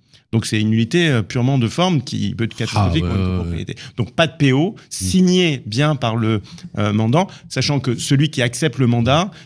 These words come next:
Speaker 1: s'il ne l'a pas signé, c'est pas grave, puisque sa seule
Speaker 2: Mais,
Speaker 1: présence,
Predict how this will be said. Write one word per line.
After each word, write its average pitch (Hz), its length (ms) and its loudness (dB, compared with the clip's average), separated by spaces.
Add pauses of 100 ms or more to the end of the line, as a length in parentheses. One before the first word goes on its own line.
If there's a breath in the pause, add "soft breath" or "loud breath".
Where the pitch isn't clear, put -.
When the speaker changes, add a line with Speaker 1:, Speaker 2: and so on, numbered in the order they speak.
Speaker 1:
s'il - 340 -2
ne 110 60 2
l'a 107 100 0
pas 131 100 0
signé, 120 400 2
c'est 101 140 -6
pas 104 140 -2
grave, 156 240 2
puisque - 220 -10
sa 113 140 -4
seule 131 220 0
Speaker 2:
Mais, 120 60 0
Speaker 1:
présence, 139 600 0